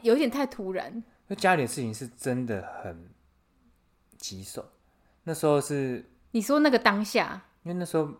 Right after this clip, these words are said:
Speaker 2: 没有人顾啊。
Speaker 1: 哦，然后你，
Speaker 2: 对啊。
Speaker 1: 你是不是突然想到说，我怎么可以自己跑出来玩？
Speaker 2: 就会觉得说，
Speaker 1: 这样。
Speaker 2: 哇。
Speaker 1: 自责。是自责的成分吗？
Speaker 2: 我觉得可能有欸。
Speaker 1: 可是因为有点太突然，
Speaker 2: 就是
Speaker 1: 因为我，我搞不懂欸。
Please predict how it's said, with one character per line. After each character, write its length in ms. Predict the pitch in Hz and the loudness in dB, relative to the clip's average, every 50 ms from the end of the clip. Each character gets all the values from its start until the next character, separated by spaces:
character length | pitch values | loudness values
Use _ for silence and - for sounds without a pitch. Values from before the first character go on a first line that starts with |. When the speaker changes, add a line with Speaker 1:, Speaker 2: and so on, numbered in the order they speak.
| _ _ _ _ - _ _ - | _ _ _ _ -20 _ _ -16
Speaker 2:
没 140 | - 135 135 | -10 -8 -6
有 120 | 139 123 | -4 -4
人 160 | 101 92 90 95 | -4 -6 -8 -10
顾 200 | - 127 113 92 | -8 -8 -8 -8
啊。 140 | 87 85 90 - _ _ _ _ _ _ _ _ _ - | -8 -12 -14 -18 _ _ _ _ _ _ _ _ _ -4
Speaker 1:
哦， 300 | 208 196 175 160 180 - _ _ - | -2 -2 -2 -2 -4 -10 _ _ 2
然 120 | 202 226 | 6 6
后 40 | 269 | 8
你， 80 | 277 220 | 8 8
Speaker 2:
对 80 | 233 | 6
啊。 20 | 208 | 4
Speaker 1:
你 80 | 220 190 | 2 0
是 80 | 262 | 0
不 60 | 294 277 | 0 2
是 180 | 311 311 285 - - - - - _ _ _ - | 2 2 0 0 -4 -12 -20 -20 _ _ _ -2
突 120 | - 285 | 2 4
然 120 | 285 247 220 | 6 6 4
想 140 | 220 202 | 4 2
到 160 | 190 233 233 220 | 4 4 4 4
说， 220 | 202 220 208 214 - 190 | 4 0 0 -2 0 0
我 120 | 185 190 | -2 0
怎 80 | 214 214 | 0 -2
么 60 | 180 | -2
可 200 | 165 170 - 196 | -2 -2 -2 -2
以 40 | 185 | -2
自 120 | - 208 | -2 -4
己 80 | 202 175 | -4 -4
跑 140 | - - | -4 -6
出 120 | - - 175 | -6 -4 -2
来 100 | 170 147 | -2 -2
玩？ 320 | 143 120 - - - 202 - _ _ _ - | -2 -4 -6 -10 -12 -16 -18 _ _ _ 0
Speaker 2:
就 100 | - 214 | 4 4
会 80 | 214 | 6
觉 100 | 170 185 | 6 8
得 140 | 180 180 180 | 6 6 6
说， 340 | 175 180 190 190 190 185 - - | 6 4 6 6 6 4 2 0
Speaker 1:
这 60 | 170 | -4
样。 100 | 147 - | -6 -6
Speaker 2:
哇。 160 | - - - _ - | -6 -14 -16 _ -2
Speaker 1:
自 200 | 277 269 233 190 | 0 0 0 0
责。 360 | - - 143 87 107 180 190 - _ _ _ _ _ _ _ _ _ _ _ _ _ _ - - - - _ _ _ _ _ _ _ _ _ _ _ _ | 0 -4 -4 -4 -4 -8 -10 -14 _ _ _ _ _ _ _ _ _ _ _ _ _ _ -8 -8 -8 -8 _ _ _ _ _ _ _ _ _ _ _ _
是 160 | - - 247 | -8 -8 -6
自 180 | 240 - 262 | -6 -4 -4
责 140 | 208 - 180 | -2 -2 -2
的 80 | 160 165 | -2 -2
成 240 | - - 156 156 165 | -4 -6 -6 -6 -4
分 120 | 190 165 | -4 -6
吗？ 240 | 151 - - - - _ _ _ _ _ _ _ _ _ 123 | -6 -8 -14 -16 -18 _ _ _ _ _ _ _ _ _ -10
Speaker 2:
我 120 | 139 135 | -10 -6
觉 140 | 123 139 143 | -2 -2 -2
得 60 | 160 | -2
可 160 | 156 - 135 | -2 -4 -6
能 240 | 110 101 101 101 104 | -6 -6 -6 -6 -6
有 200 | 104 101 95 87 87 | -6 -6 -6 -8 -10
欸。 80 | - - - _ _ _ _ _ _ _ _ _ - | -14 -18 -20 _ _ _ _ _ _ _ _ _ -4
Speaker 1:
可 80 | - 262 | 0 2
是 80 | 359 | 4
因 80 | 427 427 | 4 6
为 160 | - 262 254 | 6 10 10
有 80 | 233 277 | 10 10
点 140 | 349 262 214 | 10 8 4
太 140 | 269 285 | 4 2
突 240 | 254 - 233 202 190 | 0 0 0 0 0
然， 220 | 180 101 80 90 233 | 0 0 -2 -2 -2
Speaker 2:
就 80 | 247 | 0
是 60 | 330 | 0
Speaker 1:
因 40 | 349 | 0
为 140 | 254 - - _ _ _ _ _ _ - - | 0 -4 -12 _ _ _ _ _ _ -12 -6
我， 160 | 247 220 220 - | -4 -4 -2 -2
我 60 | 208 | 0
搞 120 | - 208 185 | 0 0 0
不 80 | 202 196 | 0 0
懂 200 | - 143 101 92 | -2 -2 -2 -4
欸。 200 | 98 - 226 | -10 -14 -16